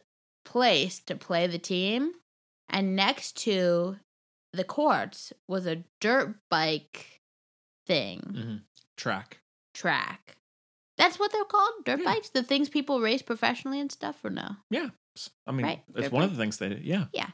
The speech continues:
Speaker 1: Anyway. And so this kid, he was a kid. He was, like, nine, and he was on this dirt bike on this real track and stuff. And he went right through the fence, 'cause it was just a normal, like, chain link.
Speaker 2: Classic.
Speaker 1: He went right through the fence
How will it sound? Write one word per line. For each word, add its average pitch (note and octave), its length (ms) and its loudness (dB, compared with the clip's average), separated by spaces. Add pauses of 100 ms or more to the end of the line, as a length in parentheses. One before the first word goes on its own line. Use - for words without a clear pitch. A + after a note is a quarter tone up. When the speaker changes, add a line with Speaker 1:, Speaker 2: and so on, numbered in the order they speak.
(160)
Speaker 1:
Anyway. F#3+ 300 -4 (380)
And G3+ 140 -4
so G#3+ 520 4 (540)
this B3 340 0 (160)
kid, B3 840 6 (380)
he B3 80 2
was A#3+ 160 2
a G3 40 0
kid. F3 500 0
He F3 120 -8
was, F#3+ 100 -4
like, F3+ 220 -4
nine, D#3+ 720 0
and - 100 -6
he F3+ 60 -2
was F3 120 -4
on E3 140 -2
this E3 160 -4
dirt F#3+ 360 0
bike - 220 -4
on - 120 -6
this - 220 -10
real F#3 180 -2
track - 300 -4
and G3 120 -6
stuff. F#3 120 -8 (280)
And A3+ 140 -2
he A#3 60 0
went A3+ 280 -2 (160)
right C4+ 320 6
through E4+ 200 -2
the D#4 120 4
fence, - 1200 2 (180)
'cause D4+ 140 6
it D#4 80 8
was F4 100 2
just B4+ 160 4
a G#4 80 4
normal, C4 280 6
like, G3+ 180 4
chain A#3+ 260 4
link. D#3+ 240 4
Speaker 2:
Classic. - 400 0
Speaker 1:
He - 140 6
went D4+ 180 10
right C#4+ 400 8
through G#4 140 6
the F#4+ 80 6
fence F#4 320 4